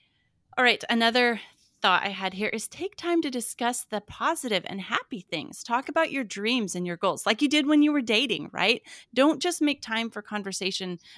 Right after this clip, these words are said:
when you have something that you need to communicate because you're frustrated about it, right? I mean, come on, let's, this is a relationship. Let's talk about our dreams and our goals. And if you only have the time to talk, if, or if the only time you sit down and talk to each other is when there's trouble,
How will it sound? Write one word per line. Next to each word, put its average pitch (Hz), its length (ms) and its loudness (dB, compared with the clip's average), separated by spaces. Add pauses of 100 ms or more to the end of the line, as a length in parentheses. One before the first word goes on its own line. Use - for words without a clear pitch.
when 226 120 0
you 226 80 2
have 208 160 2
something 196 580 -4
that 175 200 2 (340)
you 277 140 6
need 294 160 10
to - 40 -2
communicate 233 440 2
because 196 200 -2
you're 262 100 6
frustrated 185 520 0
about - 220 -4
it, - 180 -8
right? 523 420 6 (120)
I 311 80 6
mean, 302 240 4
come 392 160 -2
on, 190 260 4
let's, 294 320 0 (140)
this 294 180 -2
is 349 100 -4
a 285 120 2
relationship. 208 720 -2
Let's 214 180 -4
talk 254 220 -4
about 208 320 2
our 214 80 -2
dreams 196 440 -4
and 160 120 -6
our 165 80 -12
goals. 160 520 -8 (540)
And 247 100 6
if 254 140 0
you 269 100 0
only 302 260 6
have 285 180 4
the 226 80 0
time 214 320 -4
to 208 100 -8
talk, 185 540 -2
if, 214 160 -4 (120)
or 190 140 2
if 233 140 2
the - 80 -2
only 214 180 -2
time 202 260 -2
you 175 120 -4
sit - 200 -6
down 190 140 -4
and 170 100 -8
talk 180 220 0
to 240 80 -6
each 233 140 -6
other 220 180 0
is 190 140 -4
when 196 160 -2
there's 170 100 -4
trouble, 247 460 -2